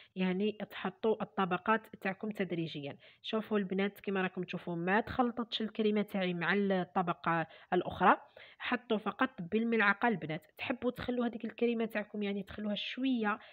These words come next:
تبرد، آه، باش تضيفوا الملعقه يعني باش تضيفوا الطبقه هذه تاع الطبقه الثانيه. كما راكم تشوفوا البنات ما تخلطتش ال-، الكريمه تاعي، حطوا فقط بالملعقه البنات يعني عطوها وقت باش، آه، يعني ت-،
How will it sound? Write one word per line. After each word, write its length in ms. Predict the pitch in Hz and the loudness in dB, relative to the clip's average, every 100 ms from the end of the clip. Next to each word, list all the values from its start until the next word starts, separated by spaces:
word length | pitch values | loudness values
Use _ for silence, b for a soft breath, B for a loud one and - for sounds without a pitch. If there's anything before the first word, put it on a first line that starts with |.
| B - | B -6
تبرد، 280 | 208 175 233 - B B - | -2 -2 -2 -6 B B -4
آه، 100 | 185 | -2
باش 260 | 190 226 | 0 -2
تضيفوا 440 | - - 208 202 240 | -4 -2 -2 0 -2
الملعقه 640 | 208 165 147 - 180 180 | 0 0 0 0 0 2
يعني 440 | 170 190 190 208 | 2 0 0 0
باش 160 | 214 196 | -2 -4
تضيفوا 340 | 175 196 - | -4 -6 -6
الطبقه 400 | 214 175 180 - | -6 -4 -4 0
هذه 280 | 202 196 233 | 0 0 -2
تاع 300 | 220 196 165 | -6 -4 -2
الطبقه 640 | 175 165 160 160 190 196 254 | -2 -2 -4 -2 -4 -2 -4
الثانيه. 460 | - 165 151 143 - B B _ | -4 -6 -6 -8 -12 B B _
كما 220 | - 254 | 0 2
راكم 260 | 247 247 233 | 2 0 -6
تشوفوا 280 | 220 - 233 | -10 -2 -2
البنات 360 | 196 185 185 | 0 0 0
ما 60 | 214 | -4
تخلطتش 500 | - 220 214 208 - | -2 -2 -2 -4 -2
ال-، 160 | 196 185 | 0 2
الكريمه 600 | 175 165 - 185 185 175 | 0 -2 -2 -2 0 -2
تاعي، 420 | - 151 226 320 B B B | -2 -2 0 -2 B B B
حطوا 460 | - - - - 240 | -6 -4 -4 -2 0
فقط 440 | 226 - 247 - | 0 -4 -4 -2
بالملعقه 600 | 196 220 208 196 190 190 | 0 2 2 2 2 0
البنات 440 | 170 175 202 196 | -2 -2 -4 -4
يعني 200 | 185 185 | -4 -4
عطوها 440 | 180 - 202 170 165 | -6 -4 -4 -2 0
وقت 440 | 185 - - - 311 B B B | 0 -2 -10 -8 -8 B B B
باش، 440 | 180 196 208 - 220 | -4 -2 0 -4 -2
آه، 260 | 202 196 | -2 -2
يعني 360 | 185 180 180 214 | -2 -4 -4 -4
ت-، 180 | 208 | -4